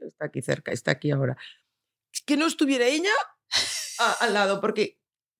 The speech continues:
consiguieron, me la entraron en el hospital, en la clínica que había parido.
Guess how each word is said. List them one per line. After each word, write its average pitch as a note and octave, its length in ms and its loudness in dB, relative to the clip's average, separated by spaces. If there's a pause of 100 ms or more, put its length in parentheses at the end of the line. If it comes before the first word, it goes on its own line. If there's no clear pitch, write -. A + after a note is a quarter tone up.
(240)
consiguieron, D#4 440 2
me D#4 100 2
la B3+ 80 4
entraron D#4 380 2
en D#4+ 60 2
el A#3+ 60 4
hospital, - 580 0
en E3 140 0
la D#3+ 100 0
clínica A3 460 2
que - 140 -6
había C#3+ 240 0
parido. - 340 -4